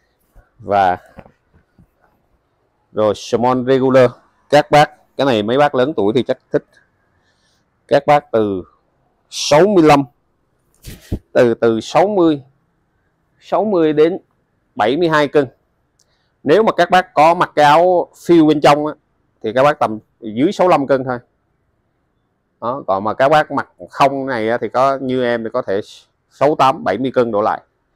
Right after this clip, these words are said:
Bảy mươi hai cân cũng được nếu mặc không, không mặc áo fill bên trong nha. Ừ. Còn khá là ok các bác, nó phải chín mươi hai phần trăm đấy, không lỗi nha, ngoại trừ các vết thấu, tháo tem, không, cũng sạch sẽ, không dơ bẩn.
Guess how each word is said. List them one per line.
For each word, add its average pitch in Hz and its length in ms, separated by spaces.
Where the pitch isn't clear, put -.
Bảy 107 160
mươi 160 120
hai 143 180
cân 127 200
cũng 117 100
được 117 120
nếu 139 140
mặc 160 140
không, 131 180
không 135 200
mặc 131 120
áo 135 120
fill 143 200
bên 127 120
trong 123 200
nha. 120 160
Ừ. 123 160
Còn 101 320
khá 147 160
là 160 80
ok 139 140
các 131 300
bác, 151 160
nó 131 260
phải 117 140
chín 156 220
mươi 185 140
hai 135 200
phần 107 160
trăm 117 220
đấy, 127 120
không 147 360
lỗi 131 460
nha, 156 200
ngoại 113 260
trừ 117 320
các 139 160
vết 160 220
thấu, 139 300
tháo 175 120
tem, 143 180
không, 135 340
cũng 104 240
sạch 127 160
sẽ, 101 260
không 131 220
dơ 131 100
bẩn. 107 180